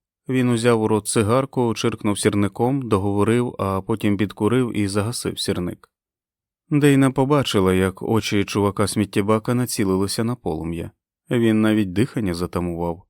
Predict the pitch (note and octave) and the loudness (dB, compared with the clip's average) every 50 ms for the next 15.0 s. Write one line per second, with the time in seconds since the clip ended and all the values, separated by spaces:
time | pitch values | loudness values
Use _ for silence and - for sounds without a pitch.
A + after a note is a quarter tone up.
0 | _ _ _ _ _ _ - G#2 G#2 G2+ - - G#2+ G#2 G2 - - A2 G2+ - | _ _ _ _ _ _ -2 -2 -2 0 0 0 0 0 0 0 -2 -2 -2 -2
1 | - G#2+ G#2 G2+ G2+ G#2 G#2+ G#2+ G2+ - - A#2 B2+ C3 A#2 F#2+ G2+ G2 - - | -2 -2 0 2 2 2 0 0 -2 -2 -2 -2 -2 0 0 0 -2 -2 -2 -2
2 | A2 G#2 G#2 G2 G2+ G2 - - G2+ G2+ G2+ G2 - - G#2 G#2 F#2+ - F#2+ F#2 | 0 0 0 0 -2 -4 -4 -2 -2 0 -2 -2 -2 -2 -2 -2 -4 -4 -8 -8
3 | - A2+ A2 A2+ B2+ C#3 C3 A#2 F#2 D#2+ D#2 E2+ E2+ F2 F2 - - F#2 F#2 - | -4 -4 -2 -2 -2 -4 -4 -4 -4 -4 -4 -6 -8 -8 -8 -8 -8 -10 -10 -10
4 | _ _ _ _ _ _ _ _ _ _ _ - D#3 D3 C#3 - C#3+ C3+ C3+ B2+ | _ _ _ _ _ _ _ _ _ _ _ 0 0 2 2 2 4 4 4 4
5 | C3 E3+ F3+ C3+ G#2 G2 F#2+ - - A#2 G#2 - A2+ A2+ A2+ A#2 B2 A#2+ A#2 G#2+ | 4 4 4 4 4 2 0 0 0 -2 0 2 2 2 4 4 4 4 4 2
6 | G#2 A#2 D3 D3+ C#3+ C3 A2+ A#2+ A#2 G#2+ G#2+ B2 B2 A#2 A#2 A2 - - A#2+ A#2 | 2 0 0 2 2 2 2 2 0 2 2 2 2 2 0 0 0 0 0 2
7 | A#2 A#2 A#2 A#2 A2+ A2 A#2+ C3 B2+ A2+ - - A#2 A2 A2 A2 B2 A#2 A2+ A#2 | 2 2 2 2 0 0 0 0 -2 -2 -2 -2 -2 -2 -2 -2 -2 -2 0 0
8 | A#2+ A#2 - C3 B2 - - - - F#2 E2+ - A2 - _ _ _ _ _ _ | -2 -2 -4 -6 -6 -6 -4 -4 -4 -2 -2 -4 -8 -14 _ _ _ _ _ _
9 | _ _ _ _ _ _ _ _ _ _ _ _ _ _ - A#2+ B2 B2 - D#3+ | _ _ _ _ _ _ _ _ _ _ _ _ _ _ -2 0 0 0 0 0
10 | D3+ C#3 G#2 G2+ G#2+ A#2+ A2+ - - A2+ G#2+ A2+ A#2 A2 - - G#2+ G#2 F#2+ F#2 | 0 2 2 2 2 2 0 -2 -4 -2 0 0 0 -2 -2 0 0 0 2 2
11 | F#2+ F2+ G2 F#2+ F#2+ F#2 F2+ - - - G#2 F#2+ F#2+ G2 F#2+ F#2+ - A#2 B2 C3 | 0 0 0 0 0 0 -2 -2 -2 0 0 2 2 0 -2 0 0 2 2 2
12 | - - A2+ A#2 A2 G2+ - - C3+ C#3 D3 C#3+ C#3+ - D3 C#3 - D3 B2 A#2+ | 0 0 -2 -2 -2 -2 -2 -2 -2 0 0 -2 -2 -2 -4 -2 -2 -2 0 0
13 | B2 C3 C3+ C3 B2+ A#2+ A#2 A2+ G#2+ A#2 A2+ A2 A2 A2 A2 A2 G#2+ - - - | 0 0 0 0 0 2 0 0 0 0 0 0 0 0 0 0 -2 -6 -6 -4
14 | G#2+ G#2 G2 - A#2 G#2+ - B2+ B2 A#2+ G2+ F2 F2 - - - - - - | -2 -2 -2 -4 -6 -6 -6 -4 -4 -2 -4 -4 -4 -8 -10 -12 -12 -12 -12